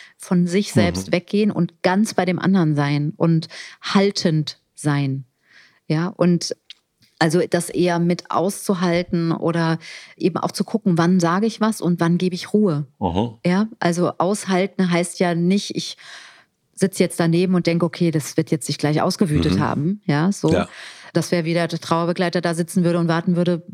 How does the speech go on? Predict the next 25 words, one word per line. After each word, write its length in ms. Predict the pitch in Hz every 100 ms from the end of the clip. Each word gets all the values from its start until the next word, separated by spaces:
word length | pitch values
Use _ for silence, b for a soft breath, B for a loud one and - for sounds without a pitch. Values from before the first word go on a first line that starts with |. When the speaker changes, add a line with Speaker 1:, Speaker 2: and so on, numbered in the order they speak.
| -
Speaker 1:
bis 160 | - -
die 60 | -
Tränen 320 | - 233 196
weg 160 | 151
sind, 320 | - 113 113 -
ja, 240 | 139 180
so, 280 | - 135 147 -
und 160 | - 160
dann 120 | 151
weitermachen 560 | 160 190 180 139 151 151
würde, 220 | 156 160
sondern 380 | 165 170 170 160 B B B B - 202 - _
in 200 | - 196
Kontakt 460 | 190 196 175 214 -
zu 160 | - 208
bleiben 440 | 196 180 202 214
einerseits 680 | - 185 220 214 208 220 -
und 120 | 185
gleichzeitig 540 | 175 180 - 180 180
nicht 220 | 190 190 -
zu 100 | 180
nahe 320 | 175 180 214
zu 160 | -
Speaker 2:
Mhm. 60 | -
Speaker 1:
treten. 640 | 85 214 214 220 226 247